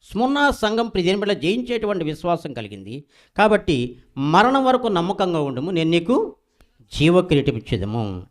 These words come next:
జయించిన, మా, జయించినటువంటి విజయము మన విశ్వాసమే, లోకమును జయించినటువంటి విజయము మన విశ్వాసమే. రెండో, మూడో విషయం, ప్రియని బిడ్డలారా, గొప్ప వాటిని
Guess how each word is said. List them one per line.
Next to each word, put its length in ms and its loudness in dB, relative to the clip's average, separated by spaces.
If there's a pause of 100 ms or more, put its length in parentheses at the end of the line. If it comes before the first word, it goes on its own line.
(120)
జయించిన, 540 4 (500)
మా, 260 0 (240)
జయించినటువంటి 760 4
విజయము 380 4
మన 180 2
విశ్వాసమే, 760 -2 (1200)
లోకమును 400 6
జయించినటువంటి 600 4
విజయము 640 4 (320)
మన 180 0
విశ్వాసమే. 720 -4
రెండో, 340 0 (360)
మూడో 240 6
విషయం, 320 2
ప్రియని 280 0
బిడ్డలారా, 540 -2 (280)
గొప్ప 480 4
వాటిని 420 6